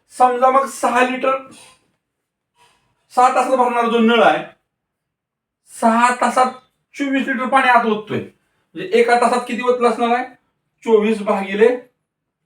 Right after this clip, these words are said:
सहा, चार लिटर पाणी त्यानं आत सोडलं असणार आहे.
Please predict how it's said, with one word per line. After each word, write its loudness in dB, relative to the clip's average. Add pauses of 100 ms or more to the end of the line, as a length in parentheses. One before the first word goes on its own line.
(400)
सहा, -8 (880)
चार 4
लिटर -4
पाणी 0
त्यानं -4
आत -2
सोडलं 2
असणार -2
आहे. -6